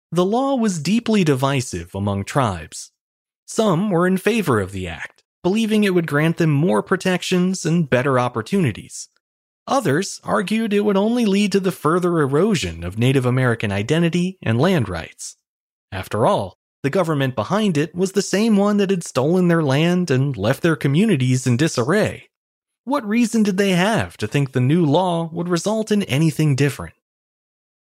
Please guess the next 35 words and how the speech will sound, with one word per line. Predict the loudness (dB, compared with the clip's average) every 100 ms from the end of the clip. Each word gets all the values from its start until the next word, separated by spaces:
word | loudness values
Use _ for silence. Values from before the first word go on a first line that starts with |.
| -16
Part | -4 -2
of | 0
the | 0
problem | 0 0 0 -4 -8 -10 -4
was | -2 0
that | 2
no | 4 2
one | 2 2
had | 2 0
asked | 0 0 0 -4 -12
for | -4 -4
tribal | 0 0 2 0
input | 2 2 0 -2 -2
when | -4
crafting | -2 -2 -2 -2 -4 -6
the | -6
law. | -4 -6 -8 -18 _ _ _ _ _ -2
Progressive | 0 2 0 0 -4
senators | -2 0 0 2 0 -2
and | 0
activists, | 0 0 0 0 -2 -4 -20 _
the | 0
majority | 2 2 2 2 0
of | 0
whom | 2 2 2
were | 0
white, | 2 0 0 -4 -12 _ _ _
had | -4 -2
shaped | -4 -4
the | -6
policy | -4 -2 -2 -4 -4 -4 -4
all | -2 0 2
on | 2
their | 2 2
own. | 0 -4